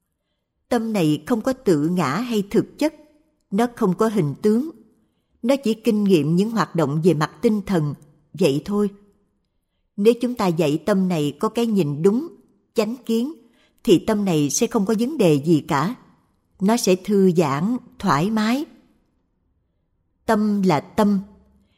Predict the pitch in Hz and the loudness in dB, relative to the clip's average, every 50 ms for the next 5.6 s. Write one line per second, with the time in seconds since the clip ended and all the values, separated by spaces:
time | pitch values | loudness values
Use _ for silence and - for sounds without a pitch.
0 | _ _ _ _ - 277 269 - 233 262 311 - - 196 151 143 - - 220 233 | _ _ _ _ -6 -6 -2 -2 -2 -2 -2 0 2 2 2 2 0 -2 -2 -2
1 | 233 - 226 208 208 202 196 165 180 160 - - 226 - - 214 254 302 294 - | -2 -4 -2 -2 -2 -2 0 2 2 2 0 -2 -10 -4 -2 -2 -2 -2 -2 0
2 | 208 156 131 147 - - 185 196 190 - 226 220 208 208 196 - _ _ _ _ | 0 0 0 -2 2 4 4 4 4 -2 -2 -2 -2 -4 -6 -8 _ _ _ _
3 | _ _ _ _ _ _ _ _ _ _ _ _ - - - - 240 277 311 311 | _ _ _ _ _ _ _ _ _ _ _ _ -2 -2 0 -2 -2 -2 0 2
4 | - 170 143 147 - - 226 226 - 233 214 208 208 190 - - 262 233 214 - | 2 0 0 0 -2 -2 -2 -2 -2 -4 -2 -2 -4 -6 -4 -2 -2 -2 0 -2
5 | 151 190 220 180 151 - - - 220 214 220 208 | -2 -2 0 -2 -4 -4 -2 -2 0 0 0 -2